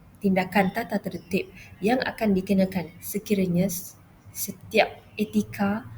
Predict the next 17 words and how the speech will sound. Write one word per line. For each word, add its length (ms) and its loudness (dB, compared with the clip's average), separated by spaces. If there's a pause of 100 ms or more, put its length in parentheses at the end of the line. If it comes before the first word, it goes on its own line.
(220)
profesionalism 880 2
itu 240 -8
dilanggar 480 2
oleh 240 2
guru. 240 0 (2750)
Penerapan 720 2
nilai 480 4
etika 400 -4
juga 560 0 (640)
ada, 320 0
perlu 400 4
diteruskan 640 -2
dalam 240 0
pengajaran 400 0
harian 400 2
di 80 4
sekolah 400 0